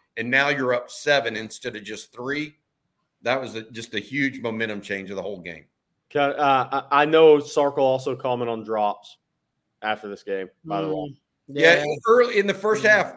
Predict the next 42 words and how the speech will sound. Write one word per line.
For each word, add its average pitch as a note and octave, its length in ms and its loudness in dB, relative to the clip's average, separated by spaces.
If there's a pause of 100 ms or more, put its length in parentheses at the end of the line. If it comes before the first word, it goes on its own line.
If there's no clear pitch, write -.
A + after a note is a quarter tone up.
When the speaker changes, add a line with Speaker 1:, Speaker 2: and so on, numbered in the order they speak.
Speaker 1:
no D#3 160 -2
doubt. E3 300 0 (560)
Speaker 3:
Yeah. C#3+ 220 -8 (400)
Speaker 1:
No C#3+ 160 -4
Speaker 2:
It D3+ 40 0
Speaker 1:
doubt. G3+ 140 8
Speaker 2:
was A#3+ 120 6
a, G#3 180 10
it B3 180 6
was B3+ 220 2
just G3 320 -2
an C3+ 260 0 (200)
ugly D3 480 0
first C3 340 -8
half A2+ 260 -2
of G#2 120 -12
offensive G2 520 -10
football, F2+ 480 -14 (340)
I C#3 180 4
think, D3+ 260 -6
from A2+ 380 -12 (240)
maybe G#2 240 -10
plan C#3+ 560 -2 (1500)
to - 100 -12
play. G2+ 340 -10 (760)
Speaker 1:
Yep, G#2+ 300 -8 (200)
no A#2+ 140 -6
Speaker 3:
Yeah. A2+ 100 -2
Speaker 1:
doubt. G2+ 120 -4 (340)
Speaker 3:
No. F3+ 120 -6
Speaker 1:
Hey, E3+ 140 6 (100)
hey, G#3 220 2
Rod, G3 480 2
your, G3+ 140 -8
your A3 200 0
thoughts F#3 380 -2
on, D3+ 380 -4
on, C#3 240 0
uh, B2 340 0
the A2+ 60 -16
Texas C3+ 480 -6
defense C3 760 -6